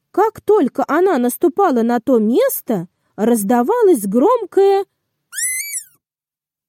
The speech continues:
В антракте балерина позвала директора и спросила: «Вы, кажется, сказали, что всё исправили, и пол больше не скрипит? Вот послушайте».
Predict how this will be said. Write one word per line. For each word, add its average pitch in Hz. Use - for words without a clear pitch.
В 214
антракте 359
балерина 277
позвала 269
директора 285
и 269
спросила: 202
«Вы, 277
кажется, 349
сказали, 349
что -
всё 359
исправили, 311
и 247
пол 370
больше 285
не 254
скрипит? -
Вот 294
послушайте». 226